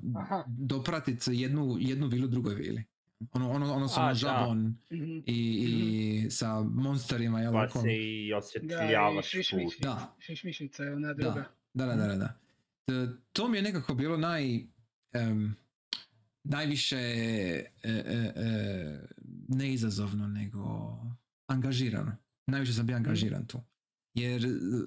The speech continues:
Speaker 2: sve ostalo je bilo vrlo jednostavno, ali efektno. Ono, samo, ne znam, puše ti vitar u jednom, u jednom smjeru, ti pušeš u kontrasmjeru. Ili, e, šta je ono još bilo? O, o,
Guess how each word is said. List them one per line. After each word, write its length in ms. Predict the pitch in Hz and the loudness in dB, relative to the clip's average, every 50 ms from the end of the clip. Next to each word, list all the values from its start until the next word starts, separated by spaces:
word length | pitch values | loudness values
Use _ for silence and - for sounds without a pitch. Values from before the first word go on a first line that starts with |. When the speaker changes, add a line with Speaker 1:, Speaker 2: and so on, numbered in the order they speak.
| - | -2
Speaker 2:
sve 200 | - 127 - 196 | -2 -2 0 0
ostalo 280 | 226 226 233 269 269 247 | 0 0 0 2 2 2
je 60 | 208 | 2
bilo 380 | 160 185 214 220 190 175 - - - | 2 2 0 0 -2 -4 -6 -6 -2
vrlo 320 | 123 127 180 226 220 175 | 0 0 2 2 2 2
jednostavno, 560 | 139 143 151 185 220 220 - 294 285 277 277 | 2 0 2 2 0 0 2 2 2 2 2
ali 140 | 254 233 226 | 2 2 0
efektno. 420 | 196 196 202 - - - - 185 90 | 0 0 -2 -4 -4 -6 -8 -4 0
Ono, 220 | 113 117 110 104 | 0 2 2 2
samo, 420 | 104 - 139 139 127 117 110 107 - | 2 2 2 2 2 2 0 0 0
ne 140 | - 123 120 | 0 0 0
znam, 220 | 101 101 98 113 107 117 139 139 135 123 - - - | 0 0 -2 0 0 0 0 0 -2 -4 -6 -4 0
puše 280 | 202 214 - 175 151 | 0 2 2 0 0
ti 100 | 127 156 | 0 2
vitar 300 | 160 196 202 202 196 156 | 2 2 2 0 0 0
u 60 | 156 | 2
jednom, 400 | 160 170 170 196 185 170 165 165 175 | 2 2 2 2 4 2 2 2 2
u 80 | 147 | 2
jednom 220 | 147 160 160 190 185 | 2 2 2 0 2
smjeru, 280 | 185 - 170 175 175 151 | 2 2 0 0 0 2
ti 160 | - 165 156 | 0 0 0
pušeš 280 | - 160 139 131 120 123 | 0 0 2 2 2 2
u 80 | 120 | 0
kontrasmjeru. 640 | - 127 120 113 - 104 107 - - - - 139 - - _ - | 2 2 0 2 2 0 -2 -2 -4 -6 -8 -8 -12 -18 _ -4
Ili, 480 | 123 120 113 110 107 107 104 107 110 117 - - - _ _ _ _ _ - | -2 0 2 4 4 4 4 2 2 0 -4 -12 -20 _ _ _ _ _ -6
e, 100 | - 107 110 113 110 110 110 113 113 110 107 110 | -2 -2 0 2 2 2 2 2 2 2 0 0
šta 140 | - - | 0 0
je 60 | 127 117 | 0 2
ono 100 | 113 113 | 2 2
još 120 | 113 107 | 2 2
bilo? 240 | 110 110 110 107 107 | 2 2 2 2 0
O, 300 | 104 123 131 131 127 123 | 0 0 0 0 0 -2
o, 120 | - - | -2 -6